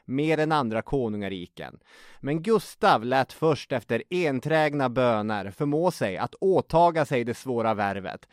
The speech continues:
och föreslog någon annan svensk adelsman istället. Vem som helst som valdes ville han vara lydig och trogen. Han hade, som han själv sade, redan förnummit att det mera galla än honung med sig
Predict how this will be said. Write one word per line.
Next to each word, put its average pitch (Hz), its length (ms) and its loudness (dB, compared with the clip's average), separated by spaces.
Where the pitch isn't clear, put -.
och - 260 -4
föreslog 156 720 0
någon 160 280 0
annan 165 360 2
svensk 120 360 -4
adelsman 98 480 -4
istället. 82 480 -10
Vem 190 260 0
som 208 140 2
helst 202 360 0
som 160 160 -2
valdes 147 560 2
ville 139 180 -2
han 139 80 0
vara 127 180 2
lydig 113 480 -4
och 107 120 -4
trogen. 85 560 -10
Han 175 220 0
hade, 151 520 2
som 117 180 -8
han 110 80 -4
själv 110 260 -6
sade, 98 460 -4
redan 156 460 0
förnummit 151 880 -2
att 131 220 -2
det 147 100 0
mera 170 440 0
galla 117 520 2
än 123 240 -4
honung 117 560 -2
med 104 260 -6
sig - 340 -12